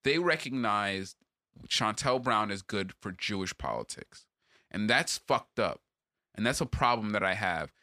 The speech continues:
And I don't like how the Jewish community likes to organize around, around identity politics only when it benefits them.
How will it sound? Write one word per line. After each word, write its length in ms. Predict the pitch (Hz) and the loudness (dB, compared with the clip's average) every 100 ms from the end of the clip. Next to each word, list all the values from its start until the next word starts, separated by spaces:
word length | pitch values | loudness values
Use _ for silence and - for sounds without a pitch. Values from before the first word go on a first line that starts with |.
| _ | _
And 80 | 110 | 2
I 40 | |
don't 220 | 117 160 151 | 2 2 2
like 220 | 151 151 | 2 2
how 140 | 160 | 2
the 100 | 131 | 2
Jewish 300 | 113 127 131 | 2 2 0
community 520 | - 131 113 113 123 | 0 0 0 0 0
likes 240 | 120 113 - | 0 0 -2
to 100 | - | -4
organize 720 | 92 110 117 120 117 117 120 | 0 0 0 0 2 0 0
around, 580 | 107 104 104 110 110 110 _ _ _ | 0 2 2 2 -2 -6 _ _ _
around 720 | - 104 104 101 110 110 101 - - | -2 2 2 2 2 -2 -6 -8 -4
identity 440 | 107 107 107 107 | 0 0 0 0
politics 640 | - 113 110 120 - 156 - | 0 2 2 0 -2 -8 -6
only 260 | 110 117 113 | -2 0 0
when 140 | 107 | 0
it 140 | 101 92 | -2 -2
benefits 480 | 98 95 95 90 | -4 -4 -8 -8
them. 280 | - 87 87 | -6 -8 -8